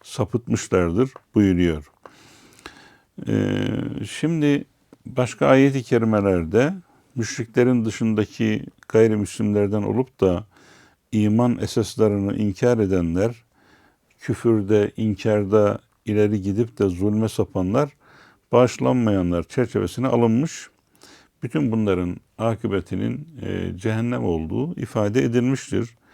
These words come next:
Ehli kitaptan olduğu halde inancında şirk unsuru bulunan, mesela Allah'ı bir değil, üç, Allah'ı bir değil, üç,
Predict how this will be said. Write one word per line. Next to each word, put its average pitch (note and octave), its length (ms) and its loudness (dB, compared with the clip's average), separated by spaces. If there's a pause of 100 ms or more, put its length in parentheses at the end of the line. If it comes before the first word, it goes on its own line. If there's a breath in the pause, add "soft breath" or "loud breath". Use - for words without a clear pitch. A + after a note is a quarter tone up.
(500 soft breath)
Ehli C3+ 280 4
kitaptan C3 460 -2
olduğu A#2+ 360 0
halde G2 520 0 (640 soft breath)
inancında A2+ 580 2
şirk A#2+ 320 -4
unsuru G#2 400 -2
bulunan, F#2+ 520 -2 (240)
mesela G#2 540 0
Allah'ı G#2+ 440 0
bir A2+ 240 0
değil, A2+ 320 4 (140)
üç, - 380 2 (720)
Allah'ı F2+ 460 -4
bir F#2+ 220 -6
değil, A#2+ 260 0 (800 loud breath)
üç, - 400 0